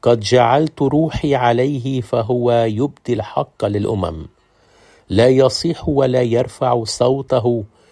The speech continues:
ولا يسمع صوته في الشوارع. القصبة المردودة لن يكسرها،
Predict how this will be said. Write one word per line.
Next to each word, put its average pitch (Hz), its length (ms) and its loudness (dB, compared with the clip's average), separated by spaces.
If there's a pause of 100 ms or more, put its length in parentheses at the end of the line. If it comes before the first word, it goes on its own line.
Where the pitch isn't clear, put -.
(220)
ولا 120 360 6
يسمع 117 680 -4
صوته 117 600 -2
في 107 120 -12
الشوارع. 101 880 -4 (680)
القصبة 117 720 0
المردودة 120 1040 -2
لن 110 220 -2
يكسرها، 110 880 -4